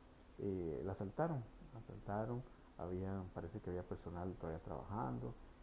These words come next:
los oficiales, eh, fueron vulnerados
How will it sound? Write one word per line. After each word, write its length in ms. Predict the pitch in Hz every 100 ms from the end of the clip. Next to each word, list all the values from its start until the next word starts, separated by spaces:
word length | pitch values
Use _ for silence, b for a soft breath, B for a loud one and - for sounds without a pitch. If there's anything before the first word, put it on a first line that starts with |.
| -
los 80 | 107
oficiales, 720 | 92 90 95 90 95 92 85 - -
eh, 280 | 80 85 - 104 - -
fueron 280 | 90 98 95
vulnerados 600 | 90 85 90 131 147